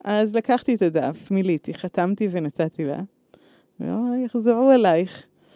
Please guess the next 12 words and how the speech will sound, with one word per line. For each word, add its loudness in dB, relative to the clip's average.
וביום 0
חמישי 6
התקשרו -4
ואמרו, -2
"אה, -4
יש 0
מקום, 2
את -18
יכולה -2
להגיע 0
ביום 2
שני." -6